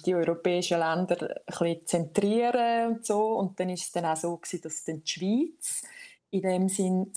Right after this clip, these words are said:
zugegangen ist. Also das ist dann, die Schweiz ist angehängt worden an Deutschland. Und dort haben ganz, ganz viele Leute müssen gehen. Und also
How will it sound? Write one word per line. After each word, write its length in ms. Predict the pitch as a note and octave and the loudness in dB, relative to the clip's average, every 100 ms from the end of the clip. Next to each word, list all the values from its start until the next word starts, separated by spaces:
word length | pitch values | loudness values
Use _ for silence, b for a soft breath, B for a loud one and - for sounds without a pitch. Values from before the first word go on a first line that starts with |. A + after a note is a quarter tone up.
| - | -4
zugegangen 800 | A3 A3+ B3 - A#3 B3 C4 B3+ C#4+ | 0 0 0 0 0 2 2 0 -2
ist. 180 | F4 - | -6 -6
Also 200 | - - | -6 -6
das 180 | F3+ G3 | -4 -4
ist 240 | F#3 - | -4 -4
dann, 160 | F#3+ F3 | -4 -6
die 80 | - | -4
Schweiz 320 | F#3+ G#3 - | -2 -2 -2
ist 160 | F#3+ - | 0 2
angehängt 600 | F3+ - A3 - - - | 0 0 -2 -2 -2 -2
worden 320 | G3+ G#3 F#3 | 0 0 -2
an 100 | E3+ - | -4 -2
Deutschland. 720 | G#3 G3+ - F#3+ A3 C4 - b b b - _ | -2 0 0 2 2 0 -6 b b b -20 _
Und 580 | G3 F#3 F3+ F3+ F3+ F3 - - F#3 | 0 2 2 2 0 0 -6 -2 0
dort 220 | F#3 - | 0 0
haben 240 | E3+ E3 - | 0 -2 0
ganz, 260 | F3 F3 - | 0 0 0
ganz 220 | E3+ - | -2 0
viele 180 | E3+ E3 | 2 2
Leute 140 | E3 - | 0 -2
müssen 300 | E3 - - | -2 -2 -2
gehen. 240 | C3 B2 - B B B B _ - | 0 0 -4 B B B B _ -2
Und 480 | E3+ E3 D#3+ D#3 - | 0 2 0 0 0
also 180 | - | 0